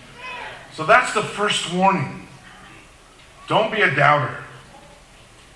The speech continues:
Believe in God. Trust him. Jesus said, "Trust in God. Trust also in me."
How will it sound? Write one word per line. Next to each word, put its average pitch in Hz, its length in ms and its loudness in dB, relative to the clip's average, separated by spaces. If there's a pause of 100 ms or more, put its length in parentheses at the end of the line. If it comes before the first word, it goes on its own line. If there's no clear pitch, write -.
(640)
Believe 131 460 -2
in 107 180 -8
God. 98 300 -8 (840)
Trust 196 420 4
him. 139 180 0
Jesus 226 320 0
said, 175 200 4 (320)
"Trust - 420 6
in 208 160 -2
God. 180 340 6 (840)
Trust 170 300 2
also 175 360 4
in 135 120 0
me." - 320 -12